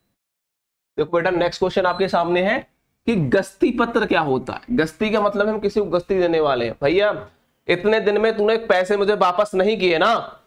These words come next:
तो मैं तेरे घर में लूट, मतलब कि कुछ सामान ले जाऊंगा, कहते ना, तो गस्ती पत्र कहलाता है।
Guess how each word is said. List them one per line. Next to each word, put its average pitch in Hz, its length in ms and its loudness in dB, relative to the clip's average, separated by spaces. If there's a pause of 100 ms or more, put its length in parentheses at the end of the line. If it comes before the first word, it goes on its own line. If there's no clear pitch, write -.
(280)
तो 208 100 4
मैं 220 360 2
तेरे 214 280 2
घर 185 300 0
में 220 180 2
लूट, 202 380 0
मतलब 190 240 2
कि 226 100 -2
कुछ 220 200 -2
सामान 185 380 2
ले 185 120 0
जाऊंगा, 147 300 2
कहते 170 240 0
ना, 233 80 0
तो 233 120 2
गस्ती 170 440 -2
पत्र 214 280 0
कहलाता 131 380 0
है। 90 120 -4